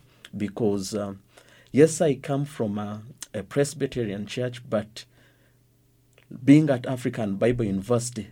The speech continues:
taught me a lot, reminded me that I'm not sure you really understood what Reformed theology is. But while at R S O,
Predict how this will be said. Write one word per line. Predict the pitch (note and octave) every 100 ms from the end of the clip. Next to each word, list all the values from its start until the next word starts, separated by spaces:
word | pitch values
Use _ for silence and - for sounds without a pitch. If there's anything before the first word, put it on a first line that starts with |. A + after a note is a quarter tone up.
| _ -
taught | B2 B2
me | G#2+
a | G#2+
lot, | G2 G#2+ G#2 -
reminded | G#2 A#2 C3 A#2 G#2
me | G2
that | - G2 _ _ _ _ _ _ _ _ _ -
I'm | A2+
not | D#3 F3
sure | F3 D#3
you | C3+ C3+ - A#2+
really | D3 F3 D#3+
understood | D3 C3+ B2 - D#3 D3+
what | C#3+ C#3+ - _ - _ -
Reformed | A2 - D3+ B2
theology | B2 D3 C#3+ B2+
is. | - E3+ A2 - - - - _ _ -
But | A#2 A#2+ -
while | D3+ F#3 F#3
at | C#3 B2
R | C#3+ D#3
S | D3+ - D3
O, | E3+